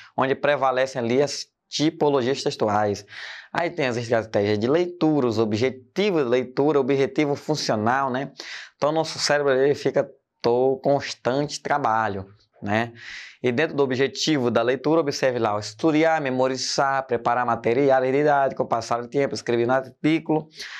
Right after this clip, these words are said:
Então, tudo aquilo que tá relacionado ao nosso dia a dia, né? A nossa rotina.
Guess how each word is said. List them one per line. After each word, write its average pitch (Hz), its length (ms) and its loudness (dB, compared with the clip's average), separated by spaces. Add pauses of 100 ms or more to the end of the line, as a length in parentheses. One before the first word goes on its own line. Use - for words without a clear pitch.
(160)
Então, 170 180 0
tudo 208 220 0
aquilo 202 260 -2
que 190 80 -4
tá 185 180 0
relacionado 151 880 0
ao 143 80 0
nosso 139 280 0
dia 127 160 2
a 143 40 4
dia, 113 360 0
né? 107 320 -2 (220)
A 110 80 -2
nossa 120 340 0
rotina. 110 1040 -2